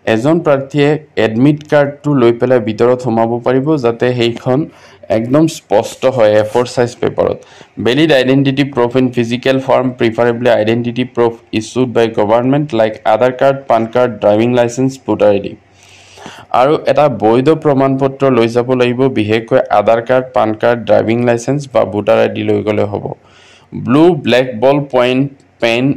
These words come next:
প্লাষ্টিক কাৰ্ডছ লাইক ক্ৰেডিট, ডেবিট কাৰ্ডছ এণ্ড মিনিমাম কেছ।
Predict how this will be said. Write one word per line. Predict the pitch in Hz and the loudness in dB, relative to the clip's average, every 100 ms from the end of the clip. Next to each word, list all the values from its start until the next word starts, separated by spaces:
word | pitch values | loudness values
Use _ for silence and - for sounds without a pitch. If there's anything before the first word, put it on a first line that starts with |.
| - | -4
প্লাষ্টিক | - 104 107 - 131 | 0 0 -2 -8 -8
কাৰ্ডছ | - 117 117 - - | 0 2 2 -4 -10
লাইক | 101 104 110 110 - | 0 2 0 -2 -6
ক্ৰেডিট, | 110 110 127 127 | -2 0 0 -2
ডেবিট | 110 104 113 120 | 0 0 -2 -4
কাৰ্ডছ | - 113 110 | 0 0 0
এণ্ড | 110 107 | -4 -2
মিনিমাম | 107 113 131 127 | 0 0 0 -2
কেছ। | 120 69 58 | -4 -8 -8